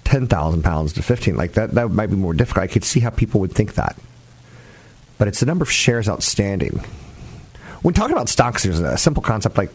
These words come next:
rule number one: don't lose money. Rule number two: don't forget rule number one.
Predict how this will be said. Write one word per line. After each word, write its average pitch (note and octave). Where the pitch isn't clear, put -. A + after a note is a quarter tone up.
rule B2+
number B2
one: G#2+
don't G2+
lose F#2+
money. E2
Rule D3
number C3+
two: C3
don't G#2
forget F#2+
rule F2+
number E2
one. D2